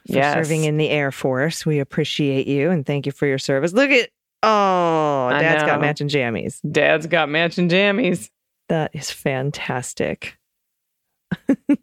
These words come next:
Speaker 2: Look at the tail, Ma. <laughs> So cute. Thank you for that. Uh, next up, and our last submission from Greg, pronouns he and him.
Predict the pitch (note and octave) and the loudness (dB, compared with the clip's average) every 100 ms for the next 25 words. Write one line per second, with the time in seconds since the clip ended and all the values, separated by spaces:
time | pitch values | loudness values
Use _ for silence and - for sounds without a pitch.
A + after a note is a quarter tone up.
0 | - - B3+ - G#3+ A3 - G#3+ G3 F3 | -2 0 -2 0 0 -2 2 4 4 4
1 | D#3+ D3+ C3 C3 C3 B2+ _ _ _ _ | 2 0 0 0 0 -4 _ _ _ _
2 | - - - - - - B3+ - - - | -2 0 0 0 -2 0 -2 -2 -6 -6
3 | - - - D#3+ C3 - D3 C3 F3+ - | -10 -8 0 2 2 0 -2 0 -2 -2
4 | D#3+ D3 D3 D#3 C#3 C#3 E3+ - - - | -2 -2 -2 0 2 2 0 -2 -10 -18
5 | - - - - F#3+ F#3+ G3+ G#3 - G#3+ | -16 -16 -6 2 4 4 2 0 2 4
6 | B3+ - - G#3 G#3 G3+ F#3 G3+ G3+ B3+ | 4 0 0 2 4 4 4 4 2 0
7 | - D4+ F3 D#3+ D3+ F3 E3+ F#3 B3 E3+ | 0 2 2 2 0 0 4 4 2 0
8 | F3 E3+ E3+ - F3+ F3 G#3+ A3 E3 | 0 2 0 2 2 4 4 4 0